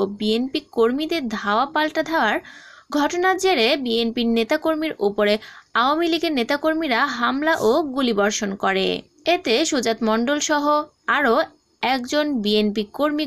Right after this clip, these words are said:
গুলিবিদ্ধ হয়েছে। গুলিবিদ্ধ দুজনকে উদ্ধার করে রাজশাহী মেডিকেল কলেজ হাসপাতালে ভর্তি করা হয়েছে বলে জানা গেছে। সোমবার একত্রিশ মার্চ সকাল নয়টার দিকে লালপুর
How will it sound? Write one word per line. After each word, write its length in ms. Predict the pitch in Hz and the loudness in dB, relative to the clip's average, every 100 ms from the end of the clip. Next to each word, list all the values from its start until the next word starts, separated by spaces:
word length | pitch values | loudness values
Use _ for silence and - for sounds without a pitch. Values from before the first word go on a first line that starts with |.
| 220 | -2
গুলিবিদ্ধ 440 | 214 226 269 240 320 370 | 0 0 -2 -2 -2 0
হয়েছে। 440 | 294 196 196 - 185 175 170 _ _ _ _ _ - - | 0 0 0 0 0 0 -6 _ _ _ _ _ -20 -8
গুলিবিদ্ধ 420 | 254 330 370 381 392 254 | -2 2 2 2 2 0
দুজনকে 380 | 247 285 302 330 - | 0 -2 -2 -2 0
উদ্ধার 260 | 220 208 302 302 | -2 0 -2 0
করে 160 | 247 226 277 | 0 2 2
রাজশাহী 340 | 220 - 233 214 | 0 0 0 2
মেডিকেল 340 | 220 233 320 311 | 0 -2 -2 -2
কলেজ 200 | 302 302 294 | -2 -2 -4
হাসপাতালে 520 | 302 - 320 320 247 339 370 | -6 -2 -2 0 0 0 0
ভর্তি 280 | 311 254 233 | -2 -2 -2
করা 180 | 214 208 214 | 0 0 2
হয়েছে 300 | 208 196 240 247 | 0 0 -2 -2
বলে 160 | 311 262 349 | 0 0 0
জানা 220 | 277 214 190 | 0 -2 -2
গেছে। 320 | 185 - 196 180 - _ _ _ - _ _ - - - | -4 -4 -4 -4 -4 _ _ _ -20 _ _ -20 -16 -4
সোমবার 480 | 330 339 339 392 381 - - | 0 2 2 2 2 -2 -4
একত্রিশ 320 | 233 - 330 339 | -4 -2 -2 -2
মার্চ 160 | 330 339 - | -2 -2 -2
সকাল 240 | 220 - 214 214 | -2 0 2 2
নয়টার 320 | 220 220 285 285 | 2 0 -2 -2
দিকে 180 | 294 294 | -2 -2
লালপুর 320 | 226 202 202 | 0 0 2